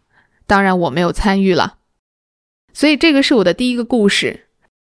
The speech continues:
第二次呢，是和我自己直接有关。那个时候应该是二零二零年，我已经自己住了，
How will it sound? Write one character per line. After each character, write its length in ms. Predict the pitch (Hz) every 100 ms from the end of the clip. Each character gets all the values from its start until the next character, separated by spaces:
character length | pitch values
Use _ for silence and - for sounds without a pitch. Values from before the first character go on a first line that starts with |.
| _ _ _ _ _ _
第 120 | 302
二 240 | 339 311 285
次 280 | - 269
呢， 380 | 240 226 208 208
是 220 | 233 262
和 260 | 240 - 196
我 200 | 226 147
自 180 | - 233
己 460 | - 113 117 - - -
直 160 | 185
接 220 | 196 233
有 160 | 214 147
关。 500 | - 214 214 214 233 _ _ _ _ -
那 140 | 320
个 120 | 285
时 220 | 277 208
候 380 | 226 269 240 202
应 180 | 220 247
该 200 | 262 269
是 200 | 269 247
二 260 | - 240 208
零 200 | 185 190
二 200 | 185 180
零 280 | 170 165
年， 380 | 196 165 151 175 - - -
我 200 | - 208
已 120 | 220
经 240 | - 196 202
自 160 | 247
己 140 | 208 -
住 240 | 208 180
了， 220 | 110 -